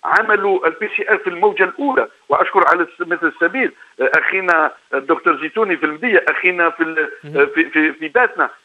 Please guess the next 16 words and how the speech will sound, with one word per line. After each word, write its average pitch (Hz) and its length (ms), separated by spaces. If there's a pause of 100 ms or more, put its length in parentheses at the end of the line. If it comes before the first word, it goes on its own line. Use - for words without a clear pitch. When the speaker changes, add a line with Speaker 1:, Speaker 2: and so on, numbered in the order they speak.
Speaker 1:
مئات 185 560
البي 208 220
سي - 200 (120)
ار 135 120 (520)
قام 214 280
بها 226 320 (240)
مجانا، 208 500
لم 220 240
يدفع 240 320
المواطن 208 520 (240)
ولا 262 240
مليم 226 420 (380)
تبرعا. 202 540 (320)
فهنا 240 680
سيدي 220 200
الكريم، 196 460